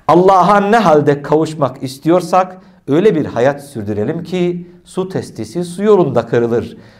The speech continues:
Öyle bir yolda, öyle işlerle meşgul olalım ki muhterem kardeşlerim, ölüm meleği geldiği anda Allah'a hesabını vereceğimiz bir hayatımız olsun.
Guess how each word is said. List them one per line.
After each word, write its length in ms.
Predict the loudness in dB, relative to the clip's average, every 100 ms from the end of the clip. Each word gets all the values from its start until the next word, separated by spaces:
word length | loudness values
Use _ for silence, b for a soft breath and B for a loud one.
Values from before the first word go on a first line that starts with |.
| B
Öyle 300 | 2 4 4
bir 100 | 2
yolda, 580 | 4 4 4 4 2 0 B B 0
öyle 280 | 2 4 0
işlerle 480 | -4 -2 0 2
meşgul 400 | 0 -2 -4 -2
olalım 340 | 0 2 0 -2
ki 100 | -6
muhterem 460 | -6 -2 -2 -2
kardeşlerim, 720 | -2 -4 -4 -4 -2 -2 -4 B B B -2
ölüm 340 | 0 2 0
meleği 340 | -2 0 0 0
geldiği 400 | 0 -2 0 -2
anda 480 | 0 0 0 0 B B _
Allah'a 540 | -2 0 0 0 -4
hesabını 600 | -8 -4 -2 -2 -2 -4
vereceğimiz 640 | -4 -4 -2 -4 -4 -6 -6
bir 100 | -6
hayatımız 540 | -2 -2 -2 -6 -6
olsun. 520 | -4 -4 -6 -6 -10